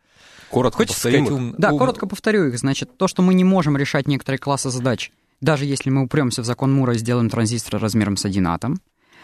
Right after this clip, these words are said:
Speaker 3: То, что, а, ква-, вопрос, какие фундаментальные ограничения квантовая механика накладывает на процесс вычисления. То есть, например, какая минимальная энергия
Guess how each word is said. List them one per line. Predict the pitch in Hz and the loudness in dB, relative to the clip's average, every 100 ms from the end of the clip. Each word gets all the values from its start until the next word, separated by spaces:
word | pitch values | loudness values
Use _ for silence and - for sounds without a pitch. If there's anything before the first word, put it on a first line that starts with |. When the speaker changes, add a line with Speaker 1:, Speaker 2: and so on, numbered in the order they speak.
| - - - _ | -20 -20 -20 _
Speaker 3:
То, | 185 | -2
что, | 180 - _ 156 147 127 - _ _ - | 0 -4 _ -2 0 -2 -6 _ _ -8
а, | 117 | -4
ква-, | 156 - 143 - - | -2 -4 -8 -20 -4
вопрос, | 143 165 147 - | -2 0 -2 -4
какие | - - _ _ _ _ 180 170 | -10 -20 _ _ _ _ 0 0
фундаментальные | - 143 147 135 151 135 | 2 2 2 2 2 2
ограничения | 135 135 127 139 | 2 2 2 0
квантовая | 120 135 123 120 | 2 0 0 0
механика | 117 127 113 107 113 | 0 0 0 0 0
накладывает | 110 123 107 101 | -2 0 -2 -2
на | 104 | -2
процесс | 101 101 95 | -4 -4 -4
вычисления. | 98 95 101 - 82 82 135 | -6 -6 -6 -4 -2 0 -2
То | - _ | -6 _
есть, | - - | -6 -2
например, | 120 123 | 0 -2
какая | 120 147 | -2 0
минимальная | 127 120 117 110 | 2 2 2 2
энергия | 113 113 98 90 | 2 0 -2 -4